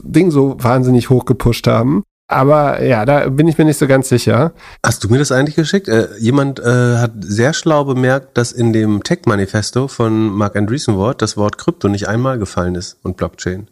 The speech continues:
Speaker 1: <laughs>
Speaker 2: Fa-, fand ich eine sehr spannende Beobachtung. Dafür, dass die ja irgendwie ein Viertel ihrer liquiden Mittel da irgendwann mal drin hatten, ha-, scheint der, der, also,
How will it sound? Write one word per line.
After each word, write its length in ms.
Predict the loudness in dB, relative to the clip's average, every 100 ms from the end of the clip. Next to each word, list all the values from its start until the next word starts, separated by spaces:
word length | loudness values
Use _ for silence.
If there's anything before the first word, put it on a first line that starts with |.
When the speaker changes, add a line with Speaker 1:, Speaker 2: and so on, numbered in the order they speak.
| _
Speaker 1:
<laughs> 140 | _
Speaker 2:
Fa-, 960 | -2 2 2 4 2 2 0 2 2 0
fand 180 | 0 0
ich 80 | 0
eine 140 | 0
sehr 160 | 0 -2
spannende 340 | -2 -4 -4
Beobachtung. 600 | -4 -4 -4 -4 -6 -8 -12 -4
Dafür, 280 | -4 -2 -2
dass 400 | -2 -4 -10 -4
die 120 | -2
ja 140 | 0
irgendwie 400 | -2 -4 -4 -4
ein 160 | -4 -6
Viertel 320 | -4 -4 -2
ihrer 440 | -2 -2 -2 -2 -4
liquiden 400 | -6 -2 -2 0
Mittel 180 | -2 -2
da 140 | -2
irgendwann 480 | -4 -4 -4 -6 -12 _ _
mal 240 | -2 -2
drin 240 | -2 -2 -4
hatten, 260 | -4 -8 -8 _ _ -8
ha-, 160 | -8 -10 _ _
scheint 520 | -6 -2 -2 -4 -8 -6 -2
der, 140 | -2
der, 240 | 0 -2 0
also, 360 | -2 -2 -4